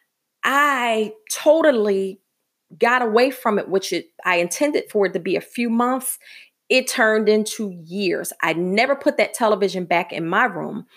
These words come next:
We had one television out in the living room, and that was it. And even then, I monitored what my, what movies my children watched once the cable was taken out.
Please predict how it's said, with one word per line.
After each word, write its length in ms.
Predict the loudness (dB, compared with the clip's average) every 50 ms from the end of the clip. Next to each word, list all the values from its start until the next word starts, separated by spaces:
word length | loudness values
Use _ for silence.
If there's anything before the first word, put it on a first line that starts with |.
| -20 -20 _ -2
We 120 | -2 0
had 280 | 2 0 0 -2 -2 -2
one 340 | 0 2 2 2 2 0
television 640 | 0 0 0 0 2 2 2 2 2 2 0 -2 -2
out 280 | -2 -2 -2 -2 -2 -2
in 180 | -2 -2 -2
the 100 | -2 -4
living 640 | -2 -2 -2 0 2 2 2 0 0 -2 -4 -4 -6
room, 340 | -8 -8 -8 -8 -10 -8 -6
and 160 | -4 -2 0 0
that 160 | 0 0 0
was 240 | -2 -4 -4 -6 -8 -6
it. 220 | -4 -4 -4 -4 -6
And 200 | -8 -8 -8 -8 -6
even 400 | -4 -4 -2 0 0 0 -2 0 0
then, 300 | 0 0 2 0 -2 -6 -10 -14 -20 -6 -2 -2
I 80 | -2
monitored 640 | 0 2 2 2 2 2 0 -2 -4 -6 -6 -6 -6
what 340 | -8 -8 -2 -2 -2 -2 -2
my, 220 | -4 -6 -6 -6 -6 _
what 220 | -4 -2 -2 -2 0
movies 400 | 0 0 2 2 0 -2 -2 -4
my 140 | -6 -6
children 520 | -6 -4 -4 -2 -2 -2 -4 -8 -10 -8 -4
watched 440 | -2 -2 -2 -2 -6 -8 -12 -14 -16 -20 -20 -20 -20 _ _
once 340 | -2 0 0 0 0 -4 -8 -10 _ _ _
the 80 | -6 -6
cable 440 | -2 0 2 4 4 4 2 0 -2
was 160 | -4 -8 -6
taken 380 | -4 -4 -4 -4 -4 -6 -6
out. 220 | -6 -4 -4 -6